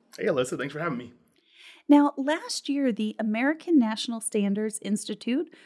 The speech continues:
Speaker 2: or A N S I, updated their aerial lift standard, which included a name change. So where we used to say aerial lifts, now they're called mobile elevating work platforms, or M E W Ps.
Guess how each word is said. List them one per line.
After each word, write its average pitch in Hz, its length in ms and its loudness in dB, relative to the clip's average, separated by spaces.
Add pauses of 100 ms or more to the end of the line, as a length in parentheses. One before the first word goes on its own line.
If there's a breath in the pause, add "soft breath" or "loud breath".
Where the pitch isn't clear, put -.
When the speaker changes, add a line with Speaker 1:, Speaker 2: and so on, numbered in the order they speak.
(180 loud breath)
Speaker 2:
or 196 320 4 (380 loud breath)
A 262 240 8
N 220 340 -2 (140)
S 233 280 -2
I, 196 360 -4 (280 loud breath)
updated 311 520 2
their 233 260 2
aerial 233 380 0
lift 208 200 -6
standard, - 640 -8 (120)
which 269 300 0
included 320 520 2
a 269 80 6
name 214 260 2
change. 180 540 -6
So 226 220 2
where 277 240 2
we 339 100 0
used 294 320 0
to 330 120 -4
say 208 440 0
aerial 220 420 -2
lifts, 240 460 -4
now 226 420 2
they're 262 180 2
called 202 420 -2
mobile 208 500 -4
elevating 208 680 -4
work 185 400 -6
platforms, - 680 -4 (380 soft breath)
or 202 260 4
M 226 220 6
E 247 140 2
W 196 420 -6
Ps. - 460 -8